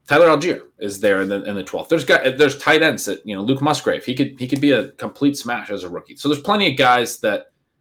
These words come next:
looking back at it, yeah, we might go, "Oh,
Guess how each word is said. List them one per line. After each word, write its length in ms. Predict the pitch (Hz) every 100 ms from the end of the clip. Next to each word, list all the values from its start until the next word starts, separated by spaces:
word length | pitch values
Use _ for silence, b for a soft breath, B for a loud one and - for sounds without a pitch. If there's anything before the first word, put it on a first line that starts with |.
| _ _ _ -
looking 300 | 160 143 113
back 320 | 123 135 131
at 180 | 117 110
it, 140 | 110
yeah, 280 | 135 139 92
we 240 | 98 117
might 340 | 117 117 - 110
go, 340 | 110 101 95
"Oh, 220 | 110 98